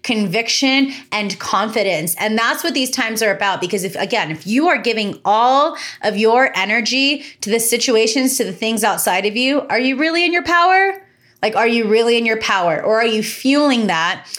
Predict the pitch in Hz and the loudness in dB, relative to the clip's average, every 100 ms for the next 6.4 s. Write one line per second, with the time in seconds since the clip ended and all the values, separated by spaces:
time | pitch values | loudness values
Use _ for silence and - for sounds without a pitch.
0 | - - - 262 240 233 208 214 220 226 | -8 -8 -2 0 2 2 2 2 2 2
1 | 208 208 208 202 175 208 202 - - 240 | 2 2 2 -2 -2 0 0 -4 -4 -2
2 | 262 254 202 170 175 - - - - 220 | 0 0 0 0 0 -4 -4 -12 -4 -2
3 | 220 247 233 226 208 202 214 233 233 254 | 0 0 0 2 2 0 0 0 2 2
4 | 254 254 254 254 262 262 269 285 277 - | 2 2 4 4 4 2 2 0 -4 -8
5 | - 220 214 196 214 - 226 202 180 180 | -4 0 0 -2 -2 -2 -2 0 0 0
6 | 165 170 151 151 | 0 -2 -4 -6